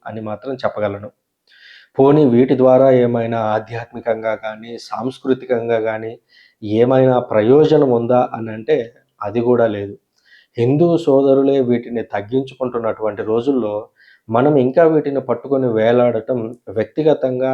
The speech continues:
నాకు నచ్చలేదు. ప్రజల్లో కూడా అనేక మంది వీటికి వ్యతిరేకంగానే ఉన్నారు. తెలుగు కటో-, కథోలిక పీఠాధిపతులు దీని మీద చర్చించి అవసరమైతే ప్రజల నుంచి ఫీడ్‌బ్యాక్ తీసుకొని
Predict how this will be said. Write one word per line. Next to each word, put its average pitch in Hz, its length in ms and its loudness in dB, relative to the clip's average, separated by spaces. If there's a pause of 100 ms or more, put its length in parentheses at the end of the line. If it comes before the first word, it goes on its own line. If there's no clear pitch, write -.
నాకు 110 400 -6
నచ్చలేదు. 117 540 -4 (480)
ప్రజల్లో 156 460 4
కూడా 139 380 2
అనేక 139 400 2
మంది 120 640 0
వీటికి 107 440 -8
వ్యతిరేకంగానే 117 800 -2
ఉన్నారు. 101 400 -12 (640)
తెలుగు 147 340 6
కటో-, 143 440 2
కథోలిక 147 520 2
పీఠాధిపతులు 120 720 0
దీని 113 240 -8
మీద 107 180 -10
చర్చించి 135 760 -6 (540)
అవసరమైతే 135 600 2
ప్రజల 117 420 0
నుంచి 117 300 -4
ఫీడ్‌బ్యాక్ 117 580 -4
తీసుకొని 117 520 -8